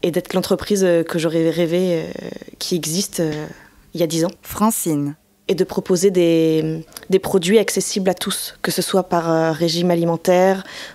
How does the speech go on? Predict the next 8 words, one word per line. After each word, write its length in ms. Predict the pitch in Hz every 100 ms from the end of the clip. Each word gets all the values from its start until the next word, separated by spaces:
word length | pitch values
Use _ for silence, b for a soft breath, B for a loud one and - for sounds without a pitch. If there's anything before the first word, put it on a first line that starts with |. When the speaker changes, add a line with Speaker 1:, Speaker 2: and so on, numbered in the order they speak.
| _
Speaker 1:
par, 300 | 160 160 170
euh, 640 | 160 156 156 156 80 -
religion, 640 | 143 170 165 165 180 190 196 B B B B
par, 260 | - 160 160
euh, 120 | 156
problème 360 | 151 185 175 175
de 80 | 170
santé. 600 | - 170 - 185 202